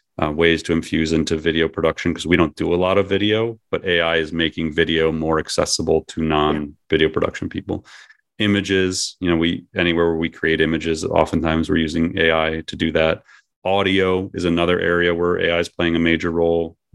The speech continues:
Speaker 1: Be able to create music on the fly with A I. So we're gonna probably play around with that stuff. And then, um,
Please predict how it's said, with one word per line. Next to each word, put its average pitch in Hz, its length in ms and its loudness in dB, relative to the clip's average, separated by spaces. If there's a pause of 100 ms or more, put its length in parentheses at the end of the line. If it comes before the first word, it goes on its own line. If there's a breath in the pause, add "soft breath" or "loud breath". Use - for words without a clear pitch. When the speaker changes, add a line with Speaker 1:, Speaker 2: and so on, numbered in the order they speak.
Speaker 1:
Be 80 140 2
able 80 280 2
to - 60 -20 (120)
create - 240 0
music 82 440 -2
on 82 80 2
the 80 80 -2
fly 80 340 0
with 80 200 -2
A 82 140 2
I. 80 280 -2
So 80 160 -6
we're 78 160 -4 (260)
gonna 80 140 0
probably 78 320 0
play - 180 -2
around 80 240 2
with 78 120 -4
that 80 260 0
stuff. 80 360 0 (520 soft breath)
And 80 180 0
then, 78 460 0 (180)
um, 78 480 -4